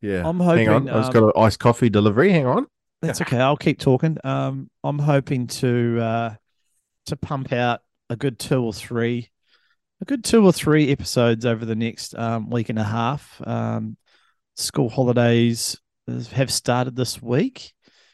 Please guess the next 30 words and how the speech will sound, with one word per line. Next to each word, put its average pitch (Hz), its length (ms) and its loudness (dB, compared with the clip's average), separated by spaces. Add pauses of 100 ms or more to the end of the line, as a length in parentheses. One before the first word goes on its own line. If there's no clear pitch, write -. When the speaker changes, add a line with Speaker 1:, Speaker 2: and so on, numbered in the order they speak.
(140)
Speaker 2:
and, 127 360 -10
um, 127 280 -8
Addison 127 300 0
will 143 80 -2
be 156 80 -4
Speaker 1:
Sure. 120 80 -4
Speaker 2:
headi-, 143 120 -4 (180)
Addison 139 300 -2
will 120 60 0
be 117 60 2
heading 123 180 -2
over 117 140 -2
to 110 60 -6
Christchurch - 600 -4
next 131 380 -4
week, 113 220 -2
so 113 320 -2 (440)
I'll - 80 -2
have 151 120 -2
a 160 40 0
lot 170 140 -2
more 139 120 -4
freedom 127 460 -6
to, 110 280 -8 (420)
to - 100 -4
swoo 156 480 2
with 135 220 0
you, 170 300 2
my 131 220 -2
brew. 120 640 2